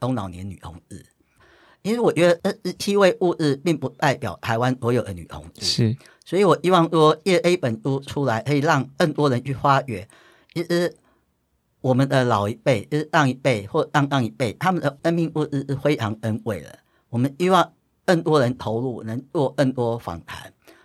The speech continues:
Speaker 1: 把这些故事记录下来。因为你越做越慢，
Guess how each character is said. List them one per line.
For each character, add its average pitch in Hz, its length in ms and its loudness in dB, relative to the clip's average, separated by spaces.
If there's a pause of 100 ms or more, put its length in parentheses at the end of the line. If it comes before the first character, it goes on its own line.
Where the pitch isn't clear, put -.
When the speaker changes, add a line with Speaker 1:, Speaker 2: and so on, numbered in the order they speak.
(260)
Speaker 1:
把 113 140 -2
这 156 100 -4
些 160 180 0
故 160 200 -2
事 131 140 -4
记 131 180 -2
录 117 200 -6
下 95 140 -6
来。 - 140 -18 (220)
因 185 100 -2
为 202 100 2
你 139 80 4
越 156 320 2 (560)
做 165 220 6
越 160 200 4
慢， 139 360 2